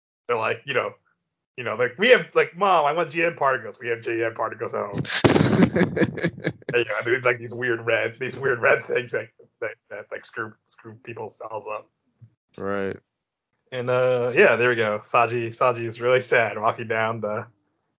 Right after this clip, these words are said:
Speaker 1: the hallway that's turned all white. I'm assuming, and they just turned the filter on in Photoshop or something like that.
Speaker 2: Uh, I mean, maybe.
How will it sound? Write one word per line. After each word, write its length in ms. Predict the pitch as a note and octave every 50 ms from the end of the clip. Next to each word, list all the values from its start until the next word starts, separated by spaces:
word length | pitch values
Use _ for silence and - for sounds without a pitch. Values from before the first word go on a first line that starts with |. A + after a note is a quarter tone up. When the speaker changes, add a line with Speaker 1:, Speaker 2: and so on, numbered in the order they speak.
| _ _ _ _ _ _ _ -
Speaker 1:
the 80 | - A2+
hallway 600 | - - D3+ D3+ D#3 D#3 D#3 D#3 D3+ D#3+ D#3+ D3+
that's 280 | C#3+ B2 A#2 A#2 - C#3 - _ _ -
turned 240 | - - E3 E3 D#3
all 200 | D3+ D3 C#3 B2
white. 320 | A#2+ B2 C#3 D3+ D#3 D#3 - _ _ _ _ - A2+ - _ _ _ _ _ -
I'm 120 | A#2 A#2 A2+
assuming, 420 | A2+ - C#3 B2 B2 B2 A#2+ A2+
and 280 | A2 G#2+ A2 G#2+ G2+ - _ _ _ _ _ _ _ _
they 140 | - A#2 A2+
just 240 | G#2+ G#2+ G2+ - - _ _
turned 200 | - - A#2+ G2+
the 40 | -
filter 340 | - G#2 G#2 - - A2 G2+
on 160 | G2+ G2+ G2+
in 60 | F#2+
Photoshop 500 | - A2+ G2+ G2 G2+ G2+ - G#2 G2 F#2+
or 60 | A2
something 320 | A2 - B2+ A#2 C3 C3 A#2+
like 160 | A2+ C3 -
that. 320 | B2 A#2+ E3+ D#3 - - - _ _ _ _ _ _ _ _ _ - - -
Speaker 2:
Uh, 460 | - A2+ A2+ A#2 A#2+ B2 B2 B2 B2 A#2+ A2+ A2+ A2+ - -
I 60 | G#2+
mean, 500 | A2+ A#2+ A#2+ A2+ A2+ A2+ A2 G#2+ G#2+ G#2+ - _ _ _ _ _ _ _ _ _ _ _ _ _ _ -
maybe. 500 | G#2 G#2+ A2 A#2 C3 E3+ G3 G#3+ A3+